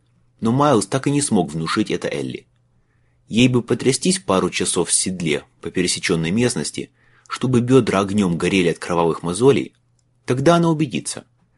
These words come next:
что фасон обуви — это не прихоть и не кокетство, хотя здесь лошадей как будто нет. Майлз запечатал боевые башмаки бдендерийцев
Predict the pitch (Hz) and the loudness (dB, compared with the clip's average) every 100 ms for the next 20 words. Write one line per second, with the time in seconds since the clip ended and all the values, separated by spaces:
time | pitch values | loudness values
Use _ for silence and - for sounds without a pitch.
0 | _ _ - 90 87 85 87 73 104 131 | _ _ -10 -6 -2 -2 -4 -2 2 2
1 | 80 67 - _ _ - 165 160 143 - | 0 -8 -14 _ _ -8 -2 0 0 2
2 | 110 107 104 87 87 85 85 73 - - | 0 0 -4 -2 -2 -2 -2 -2 -2 -8
3 | - - _ _ _ _ - 101 - 131 | -10 -18 _ _ _ _ -8 -4 0 2
4 | 135 117 123 - 117 - 120 117 - 85 | 2 0 0 0 -4 -4 -2 -2 -2 -6
5 | 95 104 101 73 - _ _ _ _ _ | -8 -8 -10 -12 -18 _ _ _ _ _
6 | _ _ _ _ _ _ 90 101 92 87 | _ _ _ _ _ _ 2 4 4 2
7 | 90 - 95 95 87 85 87 87 87 80 | -2 -2 -2 0 0 0 0 0 -2 -4
8 | 82 87 85 87 73 85 85 107 123 110 | -4 -4 -4 -4 -4 -4 -2 0 0 -2
9 | - - | -6 -10